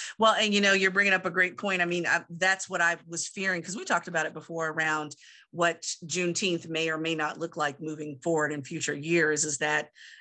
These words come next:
you know, individuals who may not have a deeper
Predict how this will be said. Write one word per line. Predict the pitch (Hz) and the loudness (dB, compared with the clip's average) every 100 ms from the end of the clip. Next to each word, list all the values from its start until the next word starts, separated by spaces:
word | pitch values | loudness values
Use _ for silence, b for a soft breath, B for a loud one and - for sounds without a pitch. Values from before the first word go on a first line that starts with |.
| - | -4
you | 175 | -2
know, | 139 123 _ - - - _ - | -2 -6 _ -18 -16 -18 _ -2
individuals | 190 185 180 175 175 160 156 | 2 4 4 6 6 6 4
who | - 175 165 160 160 156 160 151 | 4 4 6 4 2 -2 -6 -4
may | 165 165 175 | 0 2 4
not | 170 165 165 | 4 2 2
have | 165 160 160 | 2 2 2
a | 156 | -4
deeper | 165 170 170 165 165 160 156 156 | -6 -10 -2 0 2 2 0 -2